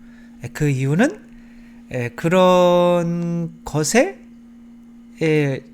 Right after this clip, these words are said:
또 어떠한 맛이 있기 때문에 그런 거죠. 예, 오늘은 성주간 제, 에, 수요일인 거죠. 예, 오늘 복음 말씀은 가리옷, 아, 유다가 예수님이 최후의 만찬을 하시는데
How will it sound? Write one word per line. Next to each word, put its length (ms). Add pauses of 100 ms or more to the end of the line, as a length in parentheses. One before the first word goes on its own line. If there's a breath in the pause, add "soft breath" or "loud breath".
또 440
어떠한 600 (260)
맛이 480
있기 300
때문에 440
그런 280
거죠. 360 (1160 loud breath)
예, 40
오늘은 460
성주간 760
제, 680
에, 520
수요일인 840
거죠. 460 (240)
예, 120
오늘 440
복음 260
말씀은 720 (460 loud breath)
가리옷, 600 (720 loud breath)
아, 400
유다가 540
예수님이 400
최후의 320
만찬을 580
하시는데 640